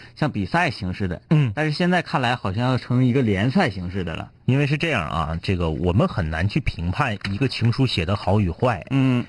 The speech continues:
Speaker 2: 因为情书写的好与坏不是以文笔来评判的，
Speaker 1: 嗯。
Speaker 2: 而是以感情的流露是否真挚来评判的。
Speaker 1: 嗯。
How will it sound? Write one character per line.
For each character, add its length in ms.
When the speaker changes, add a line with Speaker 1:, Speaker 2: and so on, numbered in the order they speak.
Speaker 2:
因 160
为 140
情 340
书 160
写 160
的 80
好 240
与 60
坏 180
不 160
是 160
以 140
文 320
笔 140
来 180
评 220
判 220
的， 80
Speaker 1:
嗯。 220
Speaker 2:
而 180
是 200
以 280
感 320
情 300
的 80
流 340
露 240
是 200
否 180
真 400
挚 220
来 100
评 200
判 260
的。 220
Speaker 1:
嗯。 280